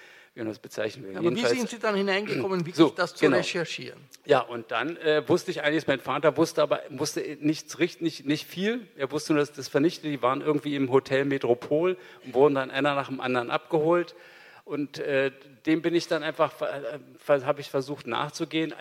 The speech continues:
Speaker 1: In dem Augenblick, als ein befreundeter Historiker mir sagte: „Du, hör mal, von deiner Großmutter muss doch irgendwie eine Akte existieren bei der Kommentaren.“ Habe ich gesagt: „Die gibt's garantiert nicht, die OMS ist so geheim, die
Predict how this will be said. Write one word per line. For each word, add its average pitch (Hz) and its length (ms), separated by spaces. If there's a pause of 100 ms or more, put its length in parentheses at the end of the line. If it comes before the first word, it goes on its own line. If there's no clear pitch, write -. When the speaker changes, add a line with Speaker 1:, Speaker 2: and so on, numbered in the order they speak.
(120)
Speaker 1:
In 135 100
dem 165 220
Augenblick, 147 800
als 135 260
ein 123 320 (140)
befreundeter 156 640
Historiker 139 600
mir 135 180
sagte: 117 460
„Du, 135 120
hör 139 140
mal, 147 180 (540)
von 131 160
deiner 131 240
Großmutter 143 520
muss 143 200
doch 139 160
irgendwie 131 260
eine 131 180
Akte - 320
existieren 107 540
bei 98 100
der 98 120
Kommentaren.“ 90 600
Habe 117 120
ich 120 80
gesagt: 113 400 (320)
„Die 110 100
gibt's - 260
garantiert 123 500
nicht, 160 200
die 123 140
OMS 123 240
ist 120 140
so 127 120
geheim, 120 380
die 113 360